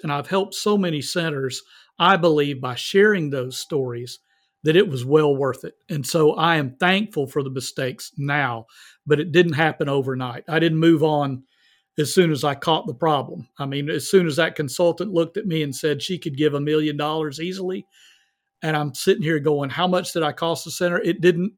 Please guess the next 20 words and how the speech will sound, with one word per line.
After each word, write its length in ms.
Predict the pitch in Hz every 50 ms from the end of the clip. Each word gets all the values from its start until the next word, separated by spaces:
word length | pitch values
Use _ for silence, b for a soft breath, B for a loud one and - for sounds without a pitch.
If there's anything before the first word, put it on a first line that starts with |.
| _ _ -
overnight, 560 | 185 190 196 170 180 165 165 175 170 160 147
I 80 | 147
didn't 220 | 143 147 151 143 135
say, 220 | - - 143 147 -
"Oh, 200 | 220 214 220 -
I'm 160 | - 170 190 170
good. 300 | 147 147 143 143 151 - -
I 80 | 180
learned 260 | 185 180 175 180 180 175
them." 140 | 175 123 b b b b b b b b b
No, 300 | - 147 147 139 139 147
it 220 | - 165 - - -
took 200 | 226 220 220 -
a 40 |
while. 340 | 151 135 127 123 127 123 127
But 240 | 123 127 143 147 - _
now 280 | 170 147 160 175 185 196
that 120 | 196 180
I 140 | 175 165 156
have, 500 | 135 156 160 147 139 127 120 117 - -